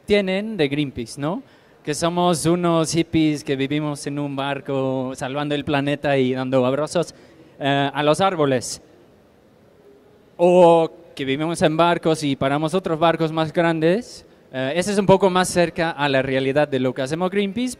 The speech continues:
pero todavía no es exactamente lo que hacemos todos los días, ¿no? Em, y estoy aquí para hablarles de un, una nueva campaña de Greenpeace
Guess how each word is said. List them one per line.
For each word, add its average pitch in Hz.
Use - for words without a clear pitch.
pero 143
todavía 139
no 135
es 127
exactamente 135
lo 143
que 143
hacemos 147
todos 143
los 143
días, 156
¿no? 220
Em, 170
y 190
estoy 240
aquí 247
para 190
hablarles 185
de 160
un, 160
una 202
nueva 214
campaña 180
de 165
Greenpeace 180